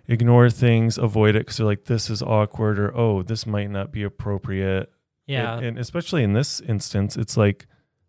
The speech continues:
Speaker 1: well, both instances, it's like they're, they're books in the Bible, and what's wrong with considering them for their full content, for what they really are?
Speaker 2: Mm-hmm.
Speaker 1: Like, I, I just don't,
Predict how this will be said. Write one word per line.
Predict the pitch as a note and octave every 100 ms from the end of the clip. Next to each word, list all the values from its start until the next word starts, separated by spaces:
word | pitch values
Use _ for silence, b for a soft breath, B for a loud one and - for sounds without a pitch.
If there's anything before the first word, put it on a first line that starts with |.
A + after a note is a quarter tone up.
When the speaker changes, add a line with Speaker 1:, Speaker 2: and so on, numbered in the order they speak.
| _
Speaker 1:
well, | A#2+ A2+ A2
both | A2 C#3+
instances, | C3+ G#2 G2 G2 F2+ E2+ -
it's | A2+ G#2+
like | B2 A2
they're, | C3
they're | C3 C#3+
books | C3 D#3+ - F3
in |
the | C#3+
Bible, | F2+ G2 A#2 F2 F2+
and | G2+
what's | G2+ B2+ -
wrong | A2+ A2+ A2
with | G#2+ - - b b b b
considering | - A#2+ - A#2+ A2+ A2
them | G#2 G2+ G2 - _ _ _ _
for | - - A#2+ A2+
their | A2+
full | G#2 - A2+ A2
content, | - G#2 G2+ G#2 F#2
for | - G#2+
what | G2+ G#2+
they | G#2
really | G2 G2+ G2 F#2
are? | G#2+ G2 F2 F2 - B B
Speaker 2:
Mm-hmm. | D3 A2
Speaker 1:
Like, | A2+ G#2+ _
I, | C3 C#3
I | D#3
just | D#3 - -
don't, | C#3 C3+